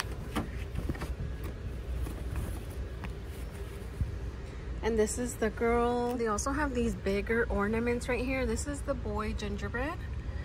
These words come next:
And this is the girl gingerbread. I think they're really nice and big too.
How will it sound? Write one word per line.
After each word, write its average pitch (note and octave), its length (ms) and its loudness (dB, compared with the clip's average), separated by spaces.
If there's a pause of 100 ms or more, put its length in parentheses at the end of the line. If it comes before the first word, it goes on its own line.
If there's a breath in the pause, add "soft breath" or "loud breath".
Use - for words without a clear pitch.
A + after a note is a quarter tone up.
(260 loud breath)
And G3+ 160 0
this G3+ 180 -2
is G#3+ 200 -2
the F#3 120 0
girl C#4+ 400 4
gingerbread. B3+ 720 2
I A#3+ 140 2
think C4 220 0
they're A3 140 6
really F#3+ 240 6
nice G#3+ 420 6
and G3+ 320 4
big G#3+ 360 6
too. A#3+ 420 6